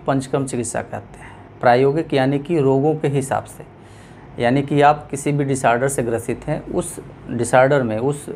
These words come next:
व्याधि में आपके लिए कौन सा पंचकर्मा उपयोगी है, पंचकर्म चिकित्सा कौन सी उपयोगी है, उनको प्रायोगिक पंचकर्म चिकित्सा कहा जाता है। तो दोस्तों,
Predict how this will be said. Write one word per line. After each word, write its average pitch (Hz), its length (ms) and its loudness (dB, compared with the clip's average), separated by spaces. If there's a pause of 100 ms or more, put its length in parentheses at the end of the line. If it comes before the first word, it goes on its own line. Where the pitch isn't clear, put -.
(420)
व्याधि 127 420 4
में 110 220 -2 (420)
आपके 123 340 2
लिए 139 140 2
कौन 147 300 0
सा 151 140 0
पंचकर्मा 127 840 -4
उपयोगी 127 500 2
है, 104 180 -2
पंचकर्म 123 360 -2
चिकित्सा 117 360 -4
कौन 156 260 -2
सी 151 120 -2
उपयोगी 113 440 0
है, 151 180 -4 (340)
उनको 139 280 2
प्रायोगिक 139 720 4
पंचकर्म 135 400 -2
चिकित्सा 123 500 -4 (240)
कहा 113 180 4
जाता 101 260 -2
है। - 260 -16 (160)
तो 135 80 -4
दोस्तों, 139 380 0